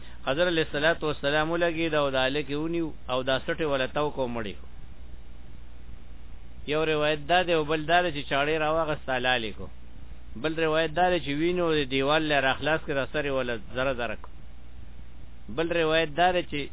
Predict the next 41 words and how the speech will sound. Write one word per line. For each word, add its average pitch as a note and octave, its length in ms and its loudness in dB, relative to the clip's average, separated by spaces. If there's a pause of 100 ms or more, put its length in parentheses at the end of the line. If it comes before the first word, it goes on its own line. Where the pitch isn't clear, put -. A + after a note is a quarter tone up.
(200)
سر D#3+ 120 4
یې E3 100 4
وله D3 160 2
د C3+ 100 0 (100)
ګټې D#3 200 2
لاندې E3 380 2
کړ - 80 -4
او C3+ 60 0
چکني A#2+ 400 -4
کړ. - 100 -8 (2250)
موسی C#3 240 -4
علیه E3+ 240 2
الصلاة E3 360 2
والسلام D#3 560 0
ورته D3 240 2
وی: D3 200 0
"دا C3+ 220 4
پکې A#2+ 260 -6
لا A2 140 -2
بله." G2 260 -6 (1600)
هغه C3 180 0
مخکې F3 340 -2
خو D#3 100 -2
لا C#3 320 2
معمولي C3+ 400 -2
خبره F#3 380 0
وه، F3 100 4
تخترې D#3+ 540 0
ویستل F3+ 380 -2
کشتۍ E3+ 420 -4
نه، E3+ 80 -2
او C#3 160 0
دا D3 220 2
خو A#2+ 220 -4 (240)
ډېر C3+ 180 -2
لوی C#3+ 240 2
نقصان D#3 480 -2
دی C#3+ 60 0
وکړو، C3 260 -2
امر B2 180 -2
عظیم، A#2+ 460 0